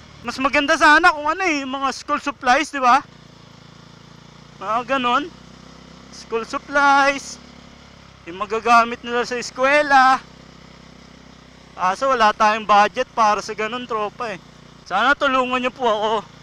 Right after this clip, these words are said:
para magampanan ko yung ganon, magawa natin yung ganon, para lalo nating mapasaya yung mga bata. Honestly speaking, tropa, sapat lang yung kinikita ko para sa pamilya ko.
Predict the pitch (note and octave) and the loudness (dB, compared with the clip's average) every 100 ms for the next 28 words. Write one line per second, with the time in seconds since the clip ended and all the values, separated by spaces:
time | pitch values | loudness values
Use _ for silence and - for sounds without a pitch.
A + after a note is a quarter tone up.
0 | - - F3+ F#3+ G#3+ A3 G#3 A3 A#3+ A3 | -20 -6 -4 -2 -2 -4 -4 -4 -4 -2
1 | A3 A3 A3+ A3 G3+ A3 A#3+ A#3+ G#3+ F#3+ | -6 -4 -4 -4 -6 -4 -4 -6 -6 0
2 | G#3+ G#3+ G#3+ G#3+ G#3+ A3+ A3+ G#3 G#3 A3 | 4 4 4 0 -2 -6 -10 -6 -6 -6
3 | A#3+ - - D#3+ F3+ G#3 G#3+ G#3+ A3+ A3 | -10 -16 -8 -4 -2 2 4 4 2 2
4 | G#3+ A#3+ A3+ A3+ A#3 A#3 A#3 A3 A3+ A3+ | 0 -2 -6 -4 -4 -2 0 0 -2 -4
5 | A3+ G#3+ G#3+ G3 G3 A3 - - - A#3+ | -2 2 4 4 2 -2 -2 -12 0 2
6 | C4 C#4+ - D#4 D#4+ - D4 D4 D4+ D4+ | 2 0 0 0 0 0 0 2 2 2
7 | D4 C#4 C4 - G#3 G3 - - - - | 2 4 4 4 4 4 -2 -16 -16 -18
8 | - - - - A3 C4+ C4 C#4 C#4+ C#4 | -18 -18 -8 -4 0 0 2 2 2 0
9 | D4 C4+ C#4 C#4+ - C4 B3+ C4 B3 B3 | -4 -4 -4 -2 6 6 6 4 4 4
10 | B3 B3+ B3+ B3+ B3+ A#3+ A#3+ G#3+ F#3+ | 2 -2 -2 -2 -2 -2 -2 -2 -4